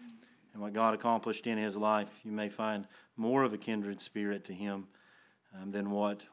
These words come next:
we might at first glance think. I think we, oftentimes we think too highly of ourselves.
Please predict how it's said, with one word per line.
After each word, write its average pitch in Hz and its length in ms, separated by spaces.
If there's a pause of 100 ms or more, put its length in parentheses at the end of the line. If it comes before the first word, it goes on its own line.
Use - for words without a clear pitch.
we 107 100
might 104 240
at 92 80
first 101 380
glance 95 540 (160)
think. 107 180
I 113 60
think 120 160
we, 120 100 (320)
oftentimes 113 800
we 107 160
think 107 260
too 110 160
highly 107 480
of 87 140
ourselves. 87 680